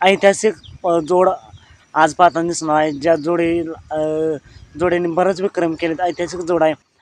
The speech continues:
आणि याची, याच्या आधी पाहिलं नाही. मग चर्चा चालू होती की छत्रपती संभाजीनगर एक्सप्रेस लखन पाहताना दिसेल का? तर मित्रांनो, लखन नसणार आहे, कारण लखन अजून त-, अ, अजून घाटावरती नाही आला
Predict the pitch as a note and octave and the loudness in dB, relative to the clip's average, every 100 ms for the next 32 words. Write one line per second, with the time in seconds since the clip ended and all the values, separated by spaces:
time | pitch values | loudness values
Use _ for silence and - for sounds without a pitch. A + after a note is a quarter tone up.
0 | _ C#3+ D#3 D3 F3 E3+ E3+ E3+ E3+ F3 | _ -6 -6 -6 -6 -2 -2 -2 -4 -2
1 | F#3+ F3 D3+ C#3 - _ _ _ F3+ G3+ | 0 2 0 -8 -14 _ _ _ -8 -2
2 | G#3 G#3 G#3 G#3 G3+ F#3 E3 E3 - E3 | 0 2 2 4 4 4 0 -6 -4 -6
3 | D3 _ _ _ - G3+ G3+ G3 G3+ F3+ | -6 _ _ _ -14 -8 -4 -2 -2 0
4 | G#3 G3 F#3+ F#3 F#3+ - F#3 F3+ F#3 F3+ | 2 2 2 2 0 -4 -2 -2 -2 2
5 | F3+ E3 D#3+ C#3+ C#3 C3 A#2+ - - - | 2 2 -2 -6 -10 -10 -12 -18 -20 -10
6 | D#3+ E3 F3 F3+ F#3 F#3 F#3+ F3 E3 D#3+ | -8 -4 -2 0 0 -2 -4 -4 -2 0
7 | D#3 - - _ - E3 E3 E3+ F3 F#3 | -2 -8 -20 _ -4 0 2 2 0 0
8 | F#3 F3+ F#3 F#3 - F#3+ F3+ E3+ E3 D#3+ | 2 2 0 -6 -6 -8 -4 -2 0 0
9 | D#3+ E3+ _ _ _ _ _ D#3 D#3 F3 | -2 -4 _ _ _ _ _ -4 -2 -2
10 | E3+ F3 E3+ F3 F3 E3 E3 | 0 0 0 0 2 4 2